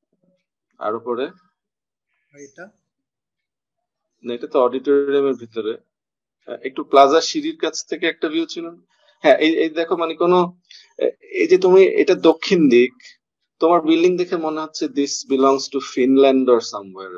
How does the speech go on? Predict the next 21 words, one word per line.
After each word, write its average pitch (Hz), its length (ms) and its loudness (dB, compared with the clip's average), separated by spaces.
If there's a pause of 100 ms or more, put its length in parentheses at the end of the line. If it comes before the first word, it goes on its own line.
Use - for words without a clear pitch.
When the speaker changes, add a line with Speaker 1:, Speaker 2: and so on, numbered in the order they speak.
Speaker 1:
else। - 200 -20 (640)
কোনো, 147 440 4 (580)
কোনো 156 240 -4
shading 147 460 0
device, 131 580 -2
কোনো 143 220 -4
climatic 143 520 -6
consideration 135 920 -6 (440)
আছে 147 320 -8
বলে 151 220 0
মনে 147 240 -6
হচ্ছে 147 360 -14
না 131 140 -12
কিন্তু। 92 340 -20 (400)
দেখো, 147 140 -10
এত 180 300 -4
বড় 196 400 6
একটা 202 200 -2
void 180 360 -4
তৈরি 185 180 -6
করছো। 160 500 -6